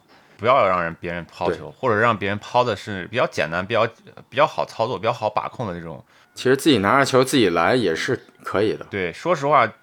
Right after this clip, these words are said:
Speaker 1: 观众还是对空中的这些动作会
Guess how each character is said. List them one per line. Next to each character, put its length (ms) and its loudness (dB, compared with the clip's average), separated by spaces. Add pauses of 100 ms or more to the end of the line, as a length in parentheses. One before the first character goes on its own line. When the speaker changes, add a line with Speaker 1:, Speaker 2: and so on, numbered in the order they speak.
(240)
Speaker 1:
观 200 -2
众 200 -2
还 200 0
是 480 -6 (540)
对 160 -4
空 300 -4
中 160 -2
的 120 -2
这 100 -10
些 640 -4
动 180 -6
作 340 -8
会 640 -8